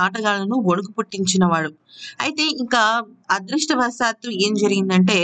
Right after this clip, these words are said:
ప్రసిద్ధ్ కృష్ణ వార్నర్ ను నెక్స్ట్ ఓవర్ లో కేవలం మూడు పరుగులు చేసిన వార్నర్ ను పెవిలియన్ కు పంపించాడు. ఇక ఆ తర్వాత విషయం మనందరికీ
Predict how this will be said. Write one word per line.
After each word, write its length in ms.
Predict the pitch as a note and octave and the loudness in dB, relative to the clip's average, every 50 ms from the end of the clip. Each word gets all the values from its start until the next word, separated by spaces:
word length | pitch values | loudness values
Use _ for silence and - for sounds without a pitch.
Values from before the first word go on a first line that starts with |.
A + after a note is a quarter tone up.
| F3+ F#3+ F#3 F#3 - - _ _ _ - | 0 0 -4 -8 -16 -20 _ _ _ -4
ప్రసిద్ధ్ 400 | A3+ A3+ A3+ - D#4+ D#4 B3 C#4+ D#4 B3+ | -2 -2 -2 0 0 0 0 -2 -4 -2
కృష్ణ 300 | A#3 G#3+ - - B3 A#3+ A3+ G3+ F#3+ G3+ G#3 G3+ _ _ _ _ _ _ - | -2 -2 0 2 2 2 2 2 2 0 -4 -6 _ _ _ _ _ _ -4
వార్నర్ 560 | F3 G3 G3+ G#3+ B3 C4+ C#4 C#4 C4+ A#3+ A#3 B3 | 0 4 4 4 4 2 0 -2 -4 -2 0 0
ను 80 | B3+ A3+ G3 G#3+ A3 A3 - G3+ G#3+ | 2 2 2 0 0 0 0 0 0
నెక్స్ట్ 320 | A3 A3 - - - - C#4+ B3 A3+ G#3 | 0 -2 -4 -4 0 0 2 4 4 2
ఓవర్ 220 | G#3 G3+ G#3 F#3+ F#3 G#3+ | 2 2 0 0 0 0
లో 60 | B3 D4+ D4+ D4+ - | 0 0 0 -2 -2
కేవలం 360 | G3+ G3+ A3 A#3+ B3+ B3 B3+ B3 A3+ G3 | -2 0 0 0 -2 -2 -2 -2 -2 0
మూడు 240 | G3+ G#3 A3+ B3+ B3+ B3+ - | 2 2 2 2 2 0 0
పరుగులు 320 | A3 G#3 A3 A3 B3 B3 A#3 - | -2 -2 -2 -4 -4 -4 -2 0
చేసిన 280 | A3+ G3+ G3+ G3+ G#3 G#3 F#3+ F3+ | 0 0 0 0 -2 0 2 2
వార్నర్ 320 | F3+ F3 F3+ F#3 F#3 F#3+ | 2 2 0 0 -2 -2
ను 60 | A#3+ C#4 - B3 | -2 -2 -2 -2
పెవిలియన్ 420 | G3+ F#3 G3+ A#3 A#3 A3+ G#3+ G3 G3+ | 0 0 2 0 0 0 -2 -4 -6
కు 60 | - - | -4 -2
పంపించాడు. 600 | B3 F#3+ F#3 F#3 C#3+ C#3+ D#3+ - D#3 C#3+ C#3 - - _ _ - - - - - - - - F#3 | -2 -2 -2 -6 -10 -10 -6 -4 -4 -4 -4 -6 -12 _ _ -20 -20 -20 -18 -18 -12 -8 -6 -2
ఇక 80 | F#3 G#3 G#3 A3+ | 0 2 2 2
ఆ 20 | B3 A#3+ C4+ | 2 0 0
తర్వాత 260 | C4+ C#4 C#4 C4+ C4 B3+ B3 | 0 0 0 0 0 -2 0
విషయం 240 | A3+ - - C4+ C4 B3 | 0 2 2 2 4 4
మనందరికీ 420 | A3 G3+ G3 G3 G3 F#3 F#3+ B3 | 2 2 0 -4 -6 -6 -6 -4